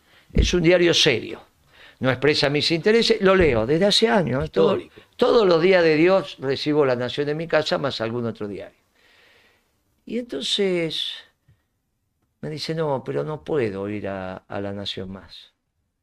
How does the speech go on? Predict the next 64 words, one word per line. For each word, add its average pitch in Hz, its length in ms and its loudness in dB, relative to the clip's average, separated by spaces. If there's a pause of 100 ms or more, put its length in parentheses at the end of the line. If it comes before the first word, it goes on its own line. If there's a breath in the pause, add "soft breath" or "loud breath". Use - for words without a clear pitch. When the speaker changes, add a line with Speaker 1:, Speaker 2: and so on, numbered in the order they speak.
(280)
Speaker 1:
Le 202 80 -6
digo, 226 120 -6
"¿Por 277 140 -8
qué? 143 160 0
Si 143 200 -4
es, - 360 -6
tiene 117 200 -6
que 113 60 -4
estar 123 180 -2
vinculado 123 440 0
con 123 120 -2
el 139 80 -6
diario". 123 600 -6 (1040)
"Mm, 151 400 -6
tenés 156 300 -2
que 151 100 -4
ir 147 80 4
a 135 80 2
cobrar 139 360 2
el 127 160 2
sobre 156 600 0
a 110 160 -4
la, 107 320 -4 (160)
a 110 140 -6
la, 107 200 -4 (140)
a 113 100 -4
los 110 240 -4
abrojos". 101 520 -10 (500 soft breath)
Speaker 2:
Otra - 260 -14
Speaker 1:
Y 185 80 -2
Speaker 2:
vez. - 180 -4
Speaker 1:
yo, 285 280 2
y 202 120 -2
yo 269 240 -2
pensé 175 480 -2
que 160 120 0
los 147 240 2
abrojos, 135 500 2
viste 135 260 -4
que, 104 260 -6
que 104 120 -10
tengo 123 200 -6
un 117 60 -4
mayoreo 113 320 -2
de 110 40 -2
ferretería, 107 520 -4
los 107 180 -6
abrojos 160 360 0
son 135 140 -6
esos 123 200 -6
que 113 80 -6
se 113 160 -6
pegan, 139 300 2
Speaker 2:
Sí. 131 380 -6
Speaker 1:
le 113 120 -4
dicen 147 260 2
abrojo, 143 420 2
la 117 100 2
Speaker 2:
Se 127 40 -2
te 135 60 -4
pega 151 160 2
la 170 240 4
Speaker 1:
muchachada, 175 60 2
Speaker 2:
ropa. 143 360 -2